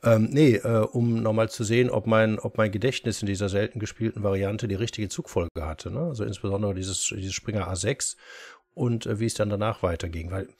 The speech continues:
hm, also so richtig überzeugt hat mich das dann danach mit diesem Bauernopfer von, von, von, von Weiß eigentlich nicht. Da vermute ich mal, dass es was, äh,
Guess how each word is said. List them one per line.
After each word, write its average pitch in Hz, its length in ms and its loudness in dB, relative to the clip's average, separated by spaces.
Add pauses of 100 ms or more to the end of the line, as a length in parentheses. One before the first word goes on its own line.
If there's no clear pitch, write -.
(400)
hm, 117 340 -2
also 104 160 -2
so 98 160 -4
richtig 113 300 -6
überzeugt 113 420 -4
hat - 140 -4
mich 117 80 -8
das - 140 -4
dann 104 140 -4
danach 92 600 0
mit 120 180 -6
diesem 107 220 -8
Bauernopfer 147 760 -2 (380)
von, 127 420 -2
von, - 400 -4
von, 62 280 -6
von 120 200 -10
Weiß 107 300 0
eigentlich 117 300 -8
nicht. - 340 -6 (640)
Da - 80 -4
vermute 110 360 -4
ich - 120 -12
mal, 123 180 2
dass 117 160 -6
es 117 160 -12
was, - 300 -4
äh, 107 340 0